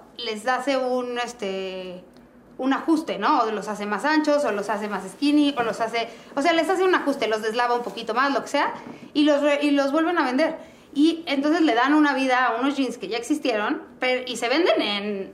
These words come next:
Bergdorf, o sea, no es como que es una marca que se tiene que vender en una, en un lugar de nicho, no, es, es, este, mainstream,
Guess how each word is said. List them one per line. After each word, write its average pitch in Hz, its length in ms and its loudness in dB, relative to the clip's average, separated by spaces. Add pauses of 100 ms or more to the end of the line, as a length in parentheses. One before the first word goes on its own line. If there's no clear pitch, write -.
Bergdorf, 220 480 -2
o 208 60 -6
sea, 220 160 -4
no 226 140 -4
es 262 100 -4
como 320 280 2
que 196 300 -2 (920)
es 247 180 -2
una 269 220 2
marca 233 340 0
que 220 80 -6
se 208 140 -6
tiene 233 260 -2
que 233 80 0
vender 208 280 2
en 233 160 0
una, 226 360 -2
en 240 80 -4
un 240 100 -2
lugar 240 240 2
de 247 100 0
nicho, 277 280 -2
no, 277 380 0 (120)
es, 285 300 -4 (100)
es, 302 320 2
este, 214 640 -4 (480)
mainstream, 262 640 0